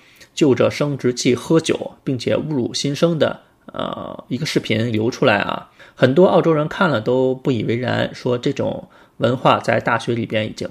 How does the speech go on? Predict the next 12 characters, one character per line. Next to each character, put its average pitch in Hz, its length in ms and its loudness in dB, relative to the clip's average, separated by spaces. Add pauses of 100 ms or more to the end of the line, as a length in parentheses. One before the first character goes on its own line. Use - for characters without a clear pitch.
根 139 140 0
深 143 180 -2
蒂 139 140 -2
固 123 180 4
很 - 160 -10
多 151 220 -4
年 139 200 -2
了。 113 300 -2 (440)
视 - 140 2
频 185 160 2
里 127 140 2
呢， 131 200 2